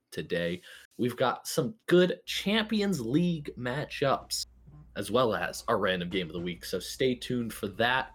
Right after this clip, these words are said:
But Joey, I say we dive right into our very first game.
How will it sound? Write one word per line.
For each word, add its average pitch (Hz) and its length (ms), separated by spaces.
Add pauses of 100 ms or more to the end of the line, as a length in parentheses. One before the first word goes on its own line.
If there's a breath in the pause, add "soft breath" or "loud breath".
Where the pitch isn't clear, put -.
(580 soft breath)
But 107 80
Joey, 131 500 (460)
I 131 160
say 170 160
we 160 140
dive 143 280
right 101 340
into 117 320
our 95 100
very 113 260
first 120 340
game. 104 220